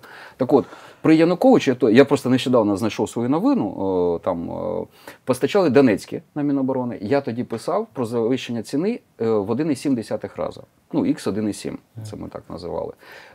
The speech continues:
Е, потім, е, після Майдану, ми писали про ікс один два. Од-, один кома два. Цієї зими, ну, от, е, коли в т-, е, таємничо ці угоди укладались, було ікс один три.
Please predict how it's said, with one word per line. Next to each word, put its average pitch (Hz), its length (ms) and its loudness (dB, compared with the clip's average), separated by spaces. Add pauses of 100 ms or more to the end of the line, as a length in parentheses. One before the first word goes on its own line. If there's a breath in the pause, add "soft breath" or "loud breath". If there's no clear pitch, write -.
Е, 113 340 6
потім, 180 480 4
е, 107 180 6
після 127 260 -2
Майдану, 135 520 0
ми 120 180 2
писали 160 500 -2
про 123 300 -2
ікс 147 280 -4
один 107 320 -2
два. 82 240 -4 (920 soft breath)
Од-, 101 260 -2
один 107 240 -2 (360)
кома 95 240 -6
два. 87 240 -6 (440 soft breath)
Цієї 185 480 2
зими, 175 640 2 (320)
ну, 123 240 -2
от, 104 180 -4
е, 90 640 4
коли 107 300 2
в - 220 -6
т-, 117 180 2
е, 90 840 0 (320)
таємничо 123 600 2
ці - 140 -8
угоди 90 280 -6
укладались, 90 520 -4
було 131 260 -2
ікс 175 220 -8
один 123 240 -2
три. 80 200 -6